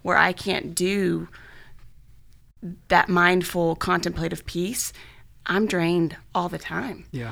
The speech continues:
Speaker 1: And so, y-, yeah, like, I mean, it, how amazing would it be if we <laughs> could have three or four hours to just
Speaker 2: Yep.
Speaker 1: center ourselves
Speaker 2: And,
Speaker 1: and,
Speaker 2: and it's,
Speaker 1: wow.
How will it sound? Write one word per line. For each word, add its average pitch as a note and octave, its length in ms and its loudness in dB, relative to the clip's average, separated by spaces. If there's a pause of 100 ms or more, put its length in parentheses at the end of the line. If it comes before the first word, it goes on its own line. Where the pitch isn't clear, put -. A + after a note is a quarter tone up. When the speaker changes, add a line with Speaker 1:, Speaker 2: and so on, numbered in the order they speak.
Speaker 1:
And F3 220 0
so, F3 360 0 (440)
y-, - 100 -10 (120)
yeah, F3+ 340 -4
like, E3 240 -4
I F3+ 80 -2
mean, F3 160 4
it, G#3+ 180 -2
how G#3 160 2
amazing G#3 360 2
would F#3+ 100 2
it F3+ 40 -4
be F#3 120 -2
if G3 160 -6
we G3 60 2
<laughs> - 160 0
could A#3+ 160 2
have G3 200 0
three F#3 260 2
or F#3 40 2
four F#3 180 -2
hours E3+ 360 2
to F3+ 120 -2
just E3+ 300 -4 (340)
Speaker 2:
Yep. - 200 -10 (560)
Speaker 1:
center F#3+ 300 4
ourselves E3+ 520 2
Speaker 2:
And, D#3 140 4
Speaker 1:
and, F3 140 0
Speaker 2:
and D#3 100 6
it's, - 260 2
Speaker 1:
wow. D#3 320 2